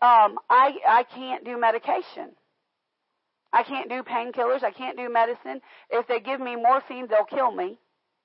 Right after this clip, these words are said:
Uh, so I was talking, I was like, "How are we gonna do this? Uh, you know, how are we gonna get through this?" Uh, 'cause it was a six-hour surgery, um, and they put two rods, four brackets, and eight screws,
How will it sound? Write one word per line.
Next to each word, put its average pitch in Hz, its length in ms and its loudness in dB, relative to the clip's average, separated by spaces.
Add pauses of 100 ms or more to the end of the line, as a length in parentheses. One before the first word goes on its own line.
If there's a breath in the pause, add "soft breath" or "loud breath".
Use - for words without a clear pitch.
(1120 loud breath)
Uh, 233 380 6
so 269 60 2
I 240 240 8
was 247 160 -2
talking, 269 260 2
I 240 320 4
was 247 140 -8
like, 226 180 4
"How 254 380 6
are 247 100 4
we 262 100 -4
gonna 233 220 -2
do 277 200 -10
this? 247 260 -2 (440 soft breath)
Uh, 214 460 6
you 226 80 -10
know, 220 160 4
how 247 260 4
are 254 80 4
we 254 120 -2
gonna 240 180 -2
get 233 240 -6
through 269 280 -8
this?" 233 260 -2 (400 soft breath)
Uh, 226 220 6
'cause 240 180 -4
it - 120 -4
was 208 140 -8
a 220 180 -6
six-hour 247 600 2 (120)
surgery, 220 680 -4 (340 soft breath)
um, 226 440 6
and 226 180 2
they 240 140 4
put - 360 -4 (120)
two 269 220 -6
rods, 240 440 6 (480 soft breath)
four 262 260 2
brackets, 247 640 2
and 214 160 -2 (100)
eight 240 300 0 (120)
screws, 240 520 -4